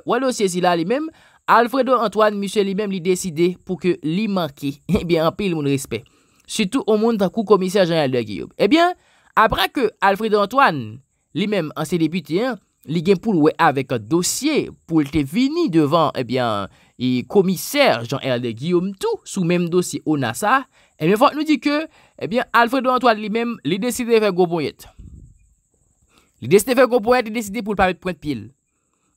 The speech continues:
ebyen pa met pwent pye. Kisa ke misye avanse? Misye avanse lefèt ke ebyen li di li prè pou l vin reponn kesyon lajistis,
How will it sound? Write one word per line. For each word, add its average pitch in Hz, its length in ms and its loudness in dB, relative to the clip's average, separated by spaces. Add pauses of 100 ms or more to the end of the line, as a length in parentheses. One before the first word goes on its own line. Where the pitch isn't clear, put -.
(100)
ebyen 170 200 0
pa 226 160 4
met - 100 -6
pwent 233 220 -6
pye. 269 240 -2 (220)
Kisa 277 220 0
ke 220 100 -4
misye 196 180 0
avanse? 151 360 -4 (200)
Misye 196 240 0
avanse 269 340 2
lefèt 208 320 -4
ke 277 160 -4 (720)
ebyen 262 320 -2 (480)
li 247 160 2
di 254 100 2
li 226 100 2
prè 214 300 2
pou 202 140 -2
l 208 60 0
vin 202 120 2
reponn 175 160 -2
kesyon 160 240 -2
lajistis, 127 480 -6